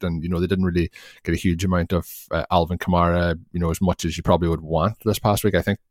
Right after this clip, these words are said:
you know, it's going to come down to what Kamara does in this, this game as to, to how,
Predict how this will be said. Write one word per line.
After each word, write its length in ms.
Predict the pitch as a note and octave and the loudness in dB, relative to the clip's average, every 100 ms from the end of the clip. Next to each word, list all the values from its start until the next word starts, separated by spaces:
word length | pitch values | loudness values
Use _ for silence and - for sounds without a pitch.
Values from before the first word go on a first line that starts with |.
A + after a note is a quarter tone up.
| _ - | _ -8
you 120 | F2+ | -2
know, 80 | F2 | -2
it's 80 | - | 2
going 160 | A2 | 4
to 100 | A2+ | 4
come 160 | - G2+ | 4 2
down 240 | F2+ E2+ | 4 2
to 140 | E2+ F2 | 2 2
what 240 | F2+ E2 | 2 0
Kamara 400 | - E2+ D#2+ E2 | 0 0 2 0
does 320 | F2 E2+ F2 | 0 0 -2
in 80 | F2+ | -2
this, 440 | E2+ - - - _ - | -2 -2 -6 -10 _ -8
this 160 | - - | -8 -6
game 300 | F2 E2 E2 | -6 -4 -6
as 160 | - | -6
to, 260 | - E2 - | -6 -6 -6
to 80 | F2+ | -8
how, 320 | F2 D2+ E2 | -4 -4 -4